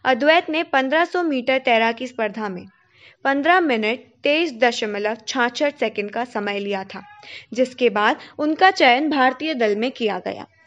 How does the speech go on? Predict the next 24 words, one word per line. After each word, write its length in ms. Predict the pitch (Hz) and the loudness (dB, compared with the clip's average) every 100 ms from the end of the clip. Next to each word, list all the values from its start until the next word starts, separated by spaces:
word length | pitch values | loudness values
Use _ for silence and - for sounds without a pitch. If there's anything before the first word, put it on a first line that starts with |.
| - - - _ | -20 -20 -20 _
अद्वैत 480 | - 214 202 214 208 | 0 2 4 2 2
के 80 | 220 | -4
साथ 320 | 214 214 208 269 - _ _ | -4 -2 -2 -4 -12 _ _
सजन 300 | 294 277 392 | 4 6 4
प्रकाश 520 | 381 262 220 202 208 - | 4 2 2 -2 -4 -6
केरल 420 | - 208 202 214 | 0 2 2 -2
से, 280 | 220 254 - - - | -2 -4 -4 -14 -8
श्रीहरि 580 | - 330 370 330 285 311 | 2 4 6 4 2 2
नटराजन 600 | 247 226 220 214 220 214 | 0 2 0 0 -4 -2
कर्नाटक 560 | 214 202 202 233 311 | -4 -2 -4 -2 -4
से 280 | - 202 190 - - - | -2 -6 -6 -12 -20 -2
और 120 | 247 | -2
कुशाग्र 580 | 247 262 302 302 330 381 | 0 -2 2 2 2 0
रावत 360 | 302 220 233 214 | 2 0 0 -2
दिल्ली 380 | 202 226 262 | -2 -2 -2
से 360 | 285 220 254 - | -4 -4 -6 -4
टूर्नामेंट 540 | 233 214 214 214 202 196 | -2 0 0 -2 -6 -6
में 160 | 233 | -6
भाग 280 | 208 202 202 | -6 -8 -6
लेंगे। 360 | 202 185 180 190 _ _ - - - _ | -6 -8 -10 -16 _ _ -20 -20 -20 _
कॉमनवेल्थ 720 | 294 302 381 415 - 277 320 | 4 6 6 6 6 4 4
या 140 | 320 302 | 2 4
राष्ट्रमंडल 760 | 247 262 - 302 226 220 240 | 2 0 -2 -2 -2 -2 -4
गेम 280 | 214 196 185 | -4 -6 -6